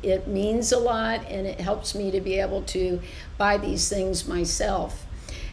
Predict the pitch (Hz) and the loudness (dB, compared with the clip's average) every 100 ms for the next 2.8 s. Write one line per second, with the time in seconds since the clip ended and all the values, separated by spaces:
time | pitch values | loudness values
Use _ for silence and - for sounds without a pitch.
0 | - 202 202 202 202 196 - 160 170 214 | -4 0 2 2 2 0 -4 -6 -2 2
1 | 330 427 - 196 - 226 190 - - 156 | 4 2 0 -2 -2 0 0 0 -4 -6
2 | - - 190 202 202 196 190 | -6 -6 -2 0 2 2 0